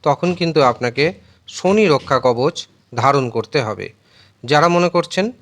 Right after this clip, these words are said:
এই শনি রক্ষা কবচ নেবেন, অথবা, অথবা যারা মনে করছেন নিজের হস্তরেখা বিচার করাবেন,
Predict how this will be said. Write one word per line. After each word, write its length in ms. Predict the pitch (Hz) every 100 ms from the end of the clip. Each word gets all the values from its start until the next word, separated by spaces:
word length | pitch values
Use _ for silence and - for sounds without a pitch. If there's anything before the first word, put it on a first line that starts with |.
| _ _ _ 147
এই 140 | 156
শনি 300 | - 160 175
রক্ষা 280 | 165 156 175
কবচ 260 | 170 165 160
নেবেন, 280 | 160 160 175 202 _ _ _ _
অথবা, 380 | 135 151 180 127 123 - 127 _ -
অথবা 420 | 143 151 190 170 120 151 _ _ -
যারা 300 | 127 139 147
মনে 240 | 135 131
করছেন 400 | 147 147 - 160 196 - _ _ -
নিজের 400 | 131 147 147 120 151 _ _ _ -
হস্তরেখা 500 | 147 143 - 170 175
বিচার 260 | 165 175 165
করাবেন, 360 | 170 165 170